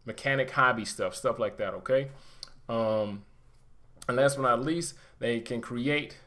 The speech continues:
a database of customers that are like you to start advertising to them as well. Okay, this guy is, uh, thirty years old. He's from Detroit. He likes this. He likes that. He works here. Okay, I wonder if there's more people like him, or if it, uh,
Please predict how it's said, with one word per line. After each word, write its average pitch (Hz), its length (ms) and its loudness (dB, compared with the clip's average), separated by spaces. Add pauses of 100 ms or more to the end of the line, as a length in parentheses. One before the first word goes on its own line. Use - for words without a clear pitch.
(180)
a 110 160 -6
database 117 760 4 (240)
of 104 460 2 (280)
customers 127 440 2
that 107 100 4
are 101 100 4
like 135 380 2
you 110 260 -8 (120)
to 110 120 -8
start 113 300 0
advertising 120 580 0
to 117 120 -8
them 120 180 -2
as 110 80 -4
well. 113 380 -2 (260)
Okay, 110 160 -6
this 117 140 -4
guy 117 380 2
is, 107 360 -8
uh, 98 420 -4 (220)
thirty 127 220 4
years 117 320 0
old. 151 480 4 (160)
He's 113 100 -10
from 117 200 -4
Detroit. 143 600 4
He 127 80 -8
likes 107 240 0
this. 143 280 -2
He - 40 -8
likes 101 260 -4
that. 139 400 2 (260)
He 113 100 -4
works 107 300 0
here. 143 420 4
Okay, 113 560 -2
I 110 100 -2
wonder 127 340 2
if 120 120 -2
there's 117 280 0
more 135 200 4
people 131 320 -2
like 123 240 2
him, 120 340 -2
or 104 80 2
if 101 120 -6
it, 95 200 -8
uh, 98 120 -4